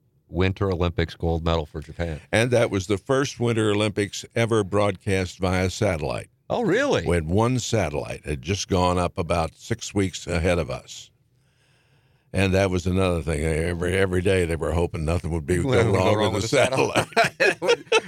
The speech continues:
Speaker 1: that would change things. You s-, you got a chance to see Jack Nicklaus before he was Jack Nicklaus. Is that correct?
Speaker 2: Met him when he was fourteen years old.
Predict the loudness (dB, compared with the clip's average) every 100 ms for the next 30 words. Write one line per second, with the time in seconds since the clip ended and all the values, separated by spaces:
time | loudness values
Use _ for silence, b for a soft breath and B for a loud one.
0 | 0 0 2 0 0 0 0 -2 0 -2
1 | -2 B B B B B -12 -6 -4 0
2 | 0 0 0 2 2 0 0 0 0 -6
3 | -2 0 0 0 -2 -2 -4 -4 -2 -4
4 | -6 -12 -20 -20 _ _ _ _ _ _
5 | -2 0 2 2 2 0 0 -4 -8 -18
6 | _ -20 _ _ -2 2 2 0 -2 -2
7 | -8 -4 0 0 0 -2 0 -2 -8 _
8 | -2 2 2 2 2 0 -4 0 0 0
9 | -2 0 0 0 2 2